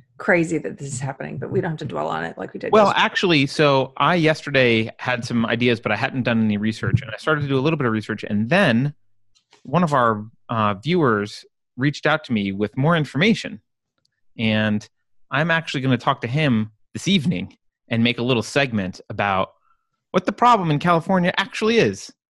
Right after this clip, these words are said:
Speaker 2: Uh, and it's, once he s-, once he explained it to me, it wasn't actually that surprising. It makes total sense. But I'm gonna,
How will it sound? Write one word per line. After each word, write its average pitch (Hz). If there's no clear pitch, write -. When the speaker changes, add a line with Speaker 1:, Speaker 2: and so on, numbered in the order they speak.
Speaker 2:
Uh, 107
and 160
it's, -
once 247
he -
s-, -
once 208
he 226
explained 220
it 170
to 151
me, 147
it 175
wasn't 202
actually 220
that 208
surprising. 196
It 110
makes 135
total 170
sense. 143
But 156
I'm 143
gonna, 139